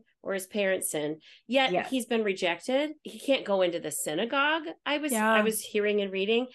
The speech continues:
Speaker 1: I
Speaker 2: Yes.
Speaker 1: mean, for a, a Jewish man, the synagogue is,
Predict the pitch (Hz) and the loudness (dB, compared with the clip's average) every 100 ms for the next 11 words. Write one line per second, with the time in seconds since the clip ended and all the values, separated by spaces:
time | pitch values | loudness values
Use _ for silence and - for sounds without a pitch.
0 | - - - 269 302 302 262 285 294 240 | -18 -20 -10 -4 -2 -2 -2 0 0 2
1 | 233 - - 214 196 277 339 - 202 208 | 2 0 -4 -6 -4 -2 0 0 0 2
2 | 302 226 180 175 - 320 359 208 170 165 | 2 0 0 -2 -2 0 0 -2 -4 -4
3 | 170 160 - | -6 -6 -8